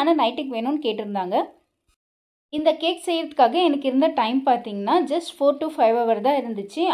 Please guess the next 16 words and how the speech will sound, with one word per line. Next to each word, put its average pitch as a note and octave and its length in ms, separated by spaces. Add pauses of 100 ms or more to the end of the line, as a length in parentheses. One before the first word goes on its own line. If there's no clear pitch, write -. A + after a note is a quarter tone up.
ஆனாலும் C#4+ 420
கான்ஃபிடென்ட்ல C4 640
நம்மளால A3+ 340 (120)
செய்ய B3 240
முடியும்ன்ட்டு G#3+ 440 (560)
கேக் D#4+ 260
ஆர்டர் C#4 260
எடுத்துட்டேன். A3+ 440 (1040)
ஆனா D4+ 220
அதுக்கப்புறமா C#4 480
தாங்க D4+ 200 (140)
பயங்கரமா B3+ 460 (100)
சொதுப்ப B3+ 380
ஆரம்பிச்சேன். B3 500 (160)
பவர் B3+ 300
வேற C4+ 100